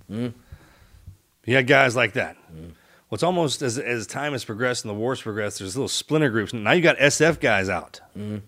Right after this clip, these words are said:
Speaker 2: with their own programs and, and doing this,
Speaker 1: Yeah.
Speaker 2: like the underground.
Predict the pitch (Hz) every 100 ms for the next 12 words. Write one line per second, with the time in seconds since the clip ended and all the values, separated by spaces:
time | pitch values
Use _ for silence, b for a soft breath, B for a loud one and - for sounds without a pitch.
0 | _ - 123 135 131 135 117 151 135 120
1 | 110 120 113 104 131 135 98 80 - -
2 | 98 101 101 120 147 135 113 95 78